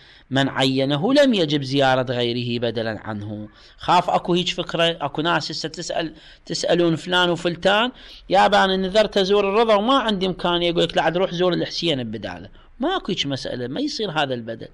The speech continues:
أصلًا هو إذا ما تمكنت النذر شي يصير بي؟ ينحل من وحده خلاص. وإن عين للزيارة زماناً معينا تعين. إذا أنا قلت أزور الإمام الحسين في شهر رجب، خب، في شهر رجب.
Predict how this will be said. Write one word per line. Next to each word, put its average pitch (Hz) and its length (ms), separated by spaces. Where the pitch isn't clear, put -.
أصلًا 165 300
هو 208 200
إذا 165 240
ما 190 200
تمكنت 233 640
النذر 202 400
شي 226 140
يصير 220 320
بي؟ 226 220
ينحل 160 440
من 123 160
وحده 120 280
خلاص. - 440
وإن 214 280
عين 220 400
للزيارة 196 640
زماناً 233 640
معينا 180 600
تعين. 220 600
إذا 185 220
أنا 190 180
قلت 196 320
أزور 202 360
الإمام 190 400
الحسين 180 400
في 190 180
شهر 180 340
رجب، 208 300
خب، 190 200
في 220 200
شهر 139 300
رجب. 131 260